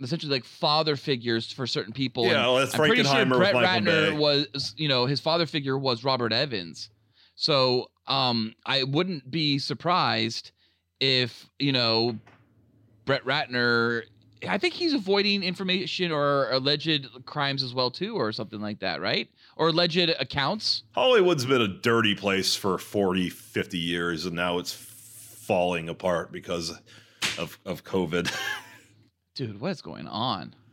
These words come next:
Speaker 2: What type of insect is terrorizing the ants in A Bug's Life? Oh, the last
Speaker 1: No,
Speaker 2: answer
Speaker 1: but,
Speaker 2: was
Speaker 1: like,
Speaker 2: a
Speaker 1: what's going on? Oh, my God. Did you seriously think Chris Tucker really would ever, like,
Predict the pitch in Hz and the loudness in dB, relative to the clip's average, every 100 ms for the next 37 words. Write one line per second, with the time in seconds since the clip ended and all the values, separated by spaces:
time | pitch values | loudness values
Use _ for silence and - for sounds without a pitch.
0 | _ _ _ _ _ - - 359 320 277 | _ _ _ _ _ -10 0 0 4 4
1 | 269 247 233 311 226 165 196 - - - | 4 2 2 2 4 4 2 -2 -6 -4
2 | 240 - 214 269 254 185 196 185 208 202 | -2 0 2 4 6 6 4 2 2 2
3 | 240 277 233 269 302 302 349 339 240 190 | 2 4 2 2 0 2 4 4 4 2
4 | 135 85 - 160 147 160 175 294 147 - | 4 2 0 0 4 4 4 4 4 4
5 | 127 254 226 - 262 330 - 233 131 123 | 4 4 2 0 0 0 0 0 0 0
6 | 165 - 151 185 196 139 113 143 117 147 | -2 -2 -4 0 0 0 -2 -4 -4 -8
7 | 190 339 - 285 294 311 294 226 - 262 | -8 -8 -6 -2 -2 -2 -2 -4 -2 -4
8 | - - 185 175 240 233 160 151 202 226 | -2 -4 -4 -4 -4 -4 -2 -2 -2 -2
9 | 196 139 160 196 196 180 180 - | 0 0 0 0 0 0 0 -2